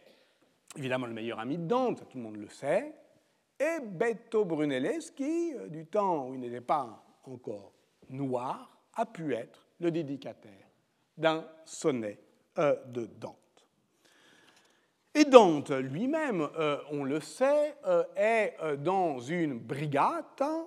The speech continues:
dans laquelle était, euh, Cavalcanti. Il ne faut pas l'imaginer, euh, comme, euh, effectivement un amoureux, euh, solitaire et transi. Lui aussi et ses compagnons ont pratiqué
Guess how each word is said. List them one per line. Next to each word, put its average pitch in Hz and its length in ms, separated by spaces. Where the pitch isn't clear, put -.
dans 143 80
laquelle 175 360
était, 151 640
euh, 131 220
Cavalcanti. 139 840
Il 359 40
ne 240 40
faut 208 100
pas 170 160
l'imaginer, 151 720
euh, 131 140
comme, 160 320
euh, 127 140
effectivement 143 680
un 127 100
amoureux, 131 800
euh, - 20
solitaire 143 800
et 117 200
transi. 139 720
Lui 170 240
aussi 151 380
et 233 100
ses 156 160
compagnons 143 560
ont 185 80
pratiqué 131 540